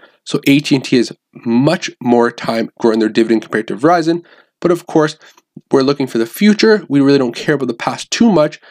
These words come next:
It is important to take a look at. So if Verizon's dividend growth history was only at, like, two or three years compared to A T and T's thirty-six, that'd be a huge sway. But the fact that Verizon still has a thirteen-year dividend growth history still brings me a little bit of confidence that they have the ability to maintain and grow that dividend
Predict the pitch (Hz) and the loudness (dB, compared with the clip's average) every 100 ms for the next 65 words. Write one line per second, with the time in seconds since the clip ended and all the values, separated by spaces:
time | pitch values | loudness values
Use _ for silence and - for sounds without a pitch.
0 | _ _ 160 175 185 175 - 151 143 156 | _ _ 2 4 2 -2 0 0 0 -4
1 | 147 131 120 143 175 185 240 - - - | -2 -2 0 0 0 -4 -6 -14 -6 -2
2 | 135 - 139 156 185 175 120 135 139 120 | -2 0 0 0 -2 -4 -2 0 0 0
3 | 123 - 143 131 127 127 107 107 - - | -2 -4 -4 -2 0 0 -2 -4 -2 2
4 | 139 127 123 123 123 131 - _ - 127 | 2 0 -2 2 4 2 -2 _ -6 -4
5 | 131 117 - 123 117 123 113 117 - 113 | -2 -4 -2 -2 2 0 0 -4 -2 0
6 | 107 - 180 214 - _ _ _ _ 151 | 0 0 0 -2 -10 _ _ _ _ -4
7 | 147 143 143 117 120 - - - 180 196 | -2 0 0 0 -4 -6 -8 2 4 4
8 | - - 180 196 233 _ _ 151 147 151 | 2 0 2 2 -2 _ _ -2 -2 0
9 | 151 - 151 139 135 135 - 226 190 165 | -4 -2 0 0 0 -4 0 2 2 0
10 | 165 147 - 151 139 135 139 127 - 135 | 0 0 2 2 2 0 2 0 0 -2
11 | - 131 131 _ - - - - 202 185 | 0 -2 -2 _ -20 -16 -6 0 0 0
12 | 151 151 151 151 143 143 139 135 - 123 | -2 0 2 2 4 2 0 -4 -4 -4
13 | 120 131 123 120 120 131 131 127 127 113 | -2 -2 -2 -2 -2 -2 -2 0 0 2
14 | 117 113 - 117 120 117 127 117 113 107 | 2 2 0 2 2 2 0 2 0 2
15 | 110 110 104 123 117 113 113 | 2 0 0 0 2 0 -2